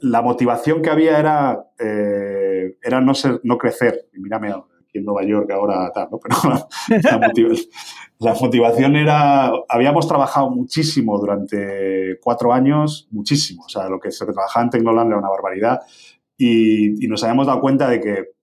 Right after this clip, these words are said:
bueno, en realidad la diferencia entre trabajar ocho horas y dieciséis era tener otro coche, otra casa, y la verdad es que no,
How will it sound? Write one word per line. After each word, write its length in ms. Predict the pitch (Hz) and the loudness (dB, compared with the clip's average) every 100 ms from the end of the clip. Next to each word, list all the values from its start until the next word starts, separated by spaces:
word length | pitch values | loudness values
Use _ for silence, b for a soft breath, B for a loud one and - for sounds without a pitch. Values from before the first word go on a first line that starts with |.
| _ | _
bueno, 280 | 101 92 - 92 | -10 -10 -12 -12
en 80 | |
realidad 540 | 98 101 104 117 123 123 - | -8 -6 0 2 0 -2 -4
la 140 | 107 | -4
diferencia 760 | 107 107 120 123 127 - 131 117 | -2 -2 0 0 -2 -2 0 0
entre 720 | 113 117 110 110 110 107 - _ _ _ _ | -2 -2 0 2 2 -2 -10 _ _ _ _
trabajar 640 | - 110 110 - 104 101 - _ - | -2 -2 -2 0 0 0 -6 _ -4
ocho 340 | 123 123 131 | -2 0 0
horas 420 | 131 123 117 - | 2 2 0 -4
y 300 | 131 110 107 - | -6 -6 -6 -14
dieciséis 800 | 113 110 110 104 127 123 127 - - | -4 -2 0 -2 2 2 2 -4 -4
era 220 | 110 110 | -2 -2
tener 320 | 110 107 104 | -2 -2 -4
otro 260 | 110 113 110 | -4 -4 0
coche, 580 | 123 123 - 120 117 - | 0 0 0 0 -2 -6
otra 260 | 107 104 101 | -8 -6 -2
casa, 520 | 120 - 120 113 - - | -2 0 -2 -2 -6 -12
y 160 | 98 | -10
la 120 | 87 87 | -8 -8
verdad 140 | - | -8
es 40 | - | -6
que 220 | 107 - _ _ | -6 -6 _ _
no, 640 | 92 95 98 98 98 98 | -8 -4 -2 0 -2 -4